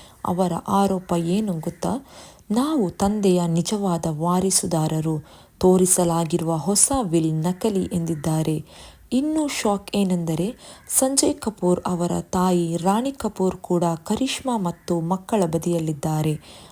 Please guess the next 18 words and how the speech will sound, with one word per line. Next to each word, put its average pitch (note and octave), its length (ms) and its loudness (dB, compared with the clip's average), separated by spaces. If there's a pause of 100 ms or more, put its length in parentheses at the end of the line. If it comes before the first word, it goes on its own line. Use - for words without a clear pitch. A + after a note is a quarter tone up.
(120)
ಅವರು F3+ 280 2
ಹೇಳಿದ್ದು, D#3+ 600 0 (320)
"ನನ್ನ C4+ 300 2
ಮಗ F3+ 260 2
ಪ್ರಿಯಾ G#3 440 2
ಕಪೂರ್‌ಗೆ F3+ 600 0
ಎಲ್ಲ G3+ 360 2 (220)
ಆಸ್ತಿ F#3+ 380 2
ಬಿಟ್ಟು F#3+ 380 0
ಹೋಗುತ್ತಾರೆ F3 680 0
ಅನ್ನೋದು E3+ 640 2 (460)
ಸಾಧ್ಯವೇ A#3+ 720 4
ಇಲ್ಲ." F3 220 6 (840)
ಈಗ F3 240 0 (500)
ಕೋರ್ಟ್ F4 320 8
ಮುಂದಿರುವ G3 640 4 (140)
ದೊಡ್ಡ A#3 300 4
ಪ್ರಶ್ನೆ, E3 680 0